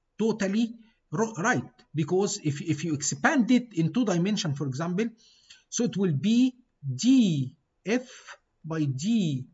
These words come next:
x alpha d x alpha, which is mean equal to d two f by d x alpha two,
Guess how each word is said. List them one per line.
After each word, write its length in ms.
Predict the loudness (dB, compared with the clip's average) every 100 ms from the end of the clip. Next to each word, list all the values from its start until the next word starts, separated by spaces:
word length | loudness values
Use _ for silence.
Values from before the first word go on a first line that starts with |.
| _ _ _
x 320 | -6 -4 -6 -6
alpha 420 | -6 -6 -4 -6 -6 _ _
d 400 | -4 0 0 0 -4
x 280 | -6 -6
alpha, 460 | -2 -2 -2 -8 -14 _ _ _ _ _ _ _ _ -2
which 300 | -2 0 0
is 180 | 0
mean 480 | 2 2 2 0 -4 _ _ _
equal 340 | -10 -2 -2 0
to 220 | 0 0
d 400 | 2 4 4 4
two 240 | -2 -4 -4
f 420 | -4 -4 -12 -20 _ _ -14
by 200 | -6 -4
d 460 | -2 -2 -2 -4 -6
x 380 | -8 -6 -8 -10 -8
alpha 520 | -6 -6 -8 -10 -12 -18 _ _ _ _ _ _ _ -2
two, 280 | 0 0